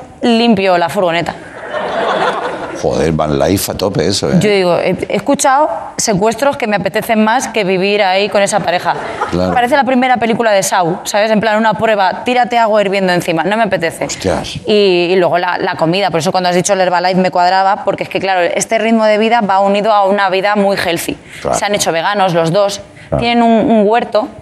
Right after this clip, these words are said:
Speaker 1: que lo han puesto en, en el techo.
Speaker 2: Así, ¿eh?
Speaker 1: Y lo abonan con un compost que hacen ellos con sus propias heces.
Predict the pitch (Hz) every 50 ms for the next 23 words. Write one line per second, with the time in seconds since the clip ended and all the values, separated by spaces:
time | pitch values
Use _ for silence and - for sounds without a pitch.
0 | - - - - 196 180 180 180 190 165 220 214 - - 220 208 196 190 190 185
1 | 185 185 180 175 175 165 - 226 220 - - 202 220 - - - - - - -
2 | - - - 85 - - - 104 80 67 82 127 151 - - 226 214 208 196 196
3 | 196 196 190 190 185 208 214 226 240 240 214 - 214 202 202 208 202 - 220 208
4 | 214 185 214 254 269 311 - - - - - - - - - - - 220 202 185
5 | 185 185 190 - 208 202 226 247 247 254 247 - - 226 208 170 170 190 - -
6 | 202 196 185 196 180 - 185 240 233 - 214 175 -